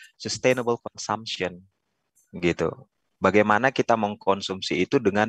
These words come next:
penuh kesadaran, ya, bahwa apa yang kita konsumsi memang sesuatu yang kita inginkan dan kita butuhkan dan kita habiskan, gitu. Jadi tidak, eh, lapar mata tadi yang saya cerita itu, gitu. Itu namanya,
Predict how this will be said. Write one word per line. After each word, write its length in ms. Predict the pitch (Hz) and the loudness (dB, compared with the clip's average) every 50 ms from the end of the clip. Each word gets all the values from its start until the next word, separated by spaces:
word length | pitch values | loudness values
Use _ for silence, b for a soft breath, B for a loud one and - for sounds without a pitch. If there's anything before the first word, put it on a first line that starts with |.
| 107 | -2
penuh 240 | - 101 107 123 127 127 - _ | -4 -2 -2 -2 -2 -4 -8 _
kesadaran, 800 | - 98 92 95 85 85 85 87 85 85 82 90 101 107 139 156 - _ B B B B B B B - | -4 -2 0 0 2 2 2 2 4 4 4 4 4 4 2 -2 -8 _ B B B B B B B -2
ya, 240 | 80 85 107 117 101 | 0 2 2 0 0
bahwa 400 | 92 90 87 95 107 120 135 143 - b b b b - | -2 0 2 4 4 4 4 2 -2 b b b b -8
apa 240 | 98 - - 135 147 | -8 -4 -2 0 0
yang 80 | 143 | 0
kita 240 | 139 131 127 - 101 | 0 -2 -2 -2 -2
konsumsi 560 | - - 95 95 - - 92 87 - - 143 | -2 -4 -6 -8 -8 -10 -10 -10 -8 -6 -6
memang 320 | 131 113 98 98 98 98 101 | -4 -4 -4 -4 -4 -4 -4
sesuatu 400 | 92 - - 92 90 - - 123 | -6 -2 0 0 0 0 2 2
yang 160 | 117 104 95 | 2 2 0
kita 240 | 98 - 87 - 80 | 0 -2 -2 0 -2
inginkan 480 | 78 80 90 87 87 87 110 117 110 | -2 -2 -6 -8 -8 -4 -4 -2 0
dan 80 | 101 92 | 0 -2
kita 240 | 92 - - 87 87 | -2 -4 -4 -4 -4
butuhkan 400 | 85 87 - 90 85 - 120 117 | -4 -6 -10 -12 -6 -4 -4 0
dan 160 | 113 104 101 | 0 0 0
kita 240 | - - - - - | 0 -4 -6 -6 -4
habiskan, 960 | 131 - - 110 107 104 113 117 - - - - - 95 82 76 76 76 - _ _ b b b b b b b b _ _ _ _ _ _ | -4 -2 -4 -6 -6 -6 -6 -4 -4 -4 -4 -4 -4 -4 -4 -4 -4 -8 -14 _ _ b b b b b b b b _ _ _ _ _ _
gitu. 560 | - 87 85 82 80 - - 82 80 - - _ _ _ _ _ _ _ | -8 -2 0 0 0 2 0 -2 -2 -2 -4 _ _ _ _ _ _ _
Jadi 240 | - - 117 131 | 2 4 4 4
tidak, 400 | - - 101 101 117 131 - - B B B B B B B B | 4 4 4 6 6 6 4 2 B B B B B B B B
eh, 240 | - 101 98 98 98 | 2 4 6 6 6
lapar 320 | 95 104 104 - 113 110 110 | 6 4 4 2 2 0 2
mata 240 | 113 110 110 - | 2 2 4 2
tadi 320 | 110 - 110 107 104 107 107 | 2 4 2 2 4 4 2
yang 80 | 104 | 2
saya 160 | 107 - 107 101 | 2 2 0 0
cerita 400 | - 113 113 113 113 - 104 87 | 0 0 0 0 0 0 -2 -2
itu, 480 | 127 143 - - 123 113 117 120 107 | -2 -4 -2 -2 -2 -2 -2 -4 -6
gitu. 240 | 92 90 82 85 82 - - - | -6 -8 -6 -6 -8 -8 -6 -6
Itu 160 | - - 135 | -2 0 2
namanya, 560 | 123 117 107 110 107 107 120 131 135 135 120 | 2 2 2 0 0 0 2 2 2 0 -2